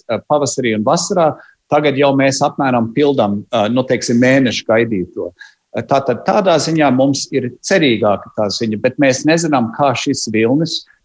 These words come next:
kas šobrīd Latvijā un citur Eiropā ceļas, kā tas varētu ietekmēt vai neietekmēt ekonomiku.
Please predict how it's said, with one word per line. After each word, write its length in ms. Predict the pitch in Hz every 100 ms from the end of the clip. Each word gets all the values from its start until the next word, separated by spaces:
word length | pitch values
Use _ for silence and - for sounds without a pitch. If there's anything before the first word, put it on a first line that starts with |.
| -
kas 160 | 117
šobrīd 420 | - 151 135 123 113
Latvijā 400 | 131 147 143 110
un 120 | 110
citur 320 | - 143 123
Eiropā 460 | 120 143 123 - 110
ceļas, 380 | - 147 151 -
kā 260 | - 139 -
tas 220 | 160 -
varētu 380 | 127 110 101 -
ietekmēt 560 | 139 120 117 - 110 -
vai 120 | 113
neietekmēt 800 | 117 127 107 - 110 110 - -
ekonomiku. 480 | 113 101 90 87